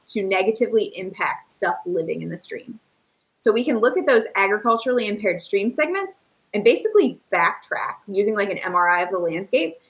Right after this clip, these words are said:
to figure out where the sediment and nutrients are originating on the landscape. And so rapid stream delisting identifies the parcels, and then we combine that with mapping, um, that mapping with local knowledge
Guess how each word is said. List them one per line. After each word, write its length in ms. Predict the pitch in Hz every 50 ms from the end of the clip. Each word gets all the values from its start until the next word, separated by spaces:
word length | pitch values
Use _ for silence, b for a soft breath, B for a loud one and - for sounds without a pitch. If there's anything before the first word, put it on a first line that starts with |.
| b _
to 100 | - 214
figure 280 | 214 - 226 220 233 233
out 260 | 226 220 185 - 175
where 180 | 180 185 196 208
the 100 | 226 220
sediment 380 | - 202 190 190 190 180 175
and 100 | 180 175
nutrients 600 | 170 170 175 - - 190 190 190 202 208 - - - 196
are 160 | 185 170 165
originating 580 | 170 165 165 170 185 170 160 160 160 160 160 - -
on 140 | 151 151 156
the 60 | 151
landscape. 540 | - - _ _ - - - - 60 - - _ _ _ _ _ _ _ _ _ _ _ _ _ _ _ _ _ _ _ _ - - _ -
And 120 | 208 220
so 240 | - 247 233 208 175
rapid 360 | 180 208 226 254 - 311 -
stream 300 | - - 277 269 262 262
delisting 500 | 294 285 262 254 262 - 311 285 247 - -
identifies 760 | 196 180 175 175 185 202 220 - 226 226 220 214 220 -
the 140 | - - 170
parcels, 720 | - - - 180 185 196 - 175 165 170 170 160 - - - _ _ _
and 120 | 208 208 202
then 100 | 202 208
we 120 | 233 254 262
combine 640 | 294 262 247 - - - 185 196 208 233 247 226
that 260 | 190 180 185 180 170 -
with 160 | 190 185 -
mapping, 760 | 185 185 185 185 190 190 - 190 180 175 175 175 175 - - _ _
um, 520 | 185 180 170 139 139 - - - - - - -
that 160 | 196 - -
mapping 440 | 185 190 190 185 190 175 175 180 175
with 200 | 190 202 208 220
local 380 | 214 208 196 202 202 202 190
knowledge 460 | 180 175 165 175 170 170 160 170 170